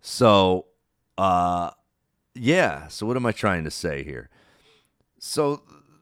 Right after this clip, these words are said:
<sighs> I lost my train of thought a little bit, but the competitiveness, it just, uh, it gets a little crazy, it gets a little out of hand, but uh, I think I was talking to you about the umpire.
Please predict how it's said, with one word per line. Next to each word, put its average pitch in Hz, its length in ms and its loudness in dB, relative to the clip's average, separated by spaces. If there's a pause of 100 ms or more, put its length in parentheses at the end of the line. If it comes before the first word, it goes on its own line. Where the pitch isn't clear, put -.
(280)
<sighs> - 400 -20
I - 500 -12
lost 78 340 -8
my 71 100 -8
train 71 260 -8
of 69 80 -14
thought 67 240 -6
a 67 60 -6
little 71 240 -6
bit, 69 180 -10
but 85 180 -8
the 87 80 -8
competitiveness, 92 1120 0 (480)
it 92 200 -4
just, - 560 -4
uh, 80 460 0 (380)
it 95 140 -8
gets 104 280 -4
a 113 40 -4
little 107 220 0
crazy, 90 720 0 (260)
it 76 100 -14
gets 98 260 -4
a 101 60 -2
little 101 340 0
out 90 200 0
of 90 80 -2
hand, 80 560 -6 (460)
but 85 420 0 (600)
uh, 78 260 -6 (220)
I 76 160 -10
think 101 180 -10
I 92 60 -6
was 76 140 -8
talking 76 260 -6
to 78 60 -8
you 73 40 -6
about 65 260 -8
the 69 120 -8
umpire. 65 600 -8